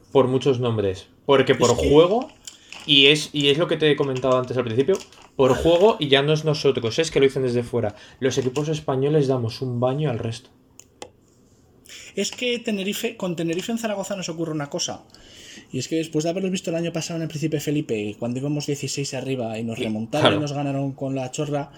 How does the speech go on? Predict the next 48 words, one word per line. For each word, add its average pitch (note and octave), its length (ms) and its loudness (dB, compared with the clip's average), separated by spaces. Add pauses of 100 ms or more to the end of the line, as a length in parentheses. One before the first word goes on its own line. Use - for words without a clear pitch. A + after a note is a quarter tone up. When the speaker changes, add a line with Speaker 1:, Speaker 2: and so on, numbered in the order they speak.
(280)
Speaker 2:
les C#3+ 140 -4
hemos D3 160 -6
cogido E3+ 260 -4
miedo. D3+ 300 -4 (280)
La A#2 120 -8
sensación B2 400 -8
es D#3 80 -4
de D#3+ 100 -2
miedo, C#3 320 -2
o A2+ 60 -12
sea, A2 160 -8
de A2 220 -4
madre D3 440 -2
del E3 140 -2
amor C3 200 -2
hermoso. C#3 360 -4
Me B2 80 -2
acuerdo C3+ 320 -2
cuando C3 240 -4
nos B2+ 80 -10
tocó C3+ 180 -6
el B2 60 -4
sorteo C#3 480 -6 (340)
que D3+ 100 -8
ninguno C#3+ 440 -2
estuvimos B2+ 380 -6
contentos. B2 560 -6 (500)
Entonces C#3 280 -4
es C#3 120 -4
normal, C#3 500 -4
es A#2+ 200 -8
un B2+ 100 -8
equipo C3 340 -4
ahora C3+ 160 -2
mismo, C#3 480 -2
quitando C3 400 -4
los B2+ 160 -6
Euroliga, C3+ 640 -4
que C#3+ 100 -6
es - 140 -8
un B2 80 -8
equipo A#2+ 580 -4
de A#2+ 80 -2
los A2+ 100 -8
más A#2+ 200 -6
top A#2+ 200 -6
que A#2+ 140 -4
hay. C3+ 240 -4